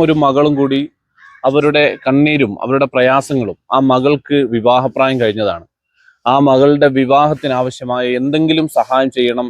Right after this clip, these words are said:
എന്ന് പറഞ്ഞാണ് നമ്മുടെ അടുത്തേക്ക് വന്നിട്ടുണ്ടായിരുന്നത്. ഏഞ്ചൽസ് വാലിയുടെ മുറ്റത്ത് നിന്ന് അവരുടെ ഒരു ആവശ്യം നമ്മൾ നിറവേറ്റി കൊടുക്കുന്നു, അവരുടെ വിവാഹത്തിന് ആവശ്യമായ വസ്ത്രം കൊടുക്കാനാണ് ഉദ്ദേശിക്കുന്നത്. വലിയ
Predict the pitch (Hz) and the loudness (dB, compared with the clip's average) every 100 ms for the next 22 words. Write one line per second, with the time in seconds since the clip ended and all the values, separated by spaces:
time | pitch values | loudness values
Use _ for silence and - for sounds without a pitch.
0 | - 120 123 120 113 117 110 107 110 110 | -8 -4 0 2 0 -4 -6 -8 -8 -8
1 | 107 120 107 113 117 110 101 90 90 95 | -8 -4 -4 -2 -6 -2 -2 -2 -8 -12
2 | - _ _ _ _ - 127 139 143 156 | -14 _ _ _ _ -2 0 2 2 0
3 | 143 143 139 123 135 123 131 120 123 _ | 0 0 0 -2 -4 -2 -4 -4 -8 _
4 | _ _ - 120 127 135 143 139 123 123 | _ _ -6 -2 0 2 2 4 4 2
5 | 131 139 131 123 123 117 117 120 113 123 | -2 -4 -6 -4 -6 -2 -2 -2 -6 -12
6 | 110 120 120 123 123 123 135 139 139 135 | -10 -4 -2 0 2 4 4 2 -2 -4
7 | 120 113 117 120 117 110 - _ - - | -4 -6 -8 -6 -2 -2 -2 _ -4 -4
8 | _ _ _ - 131 127 139 127 123 123 | _ _ _ -4 -2 0 0 0 -2 -4
9 | 120 123 123 - 135 131 143 - - - | -2 -2 -2 -6 -4 -4 -4 -10 -20 -20
10 | - 135 143 160 | -4 0 4 4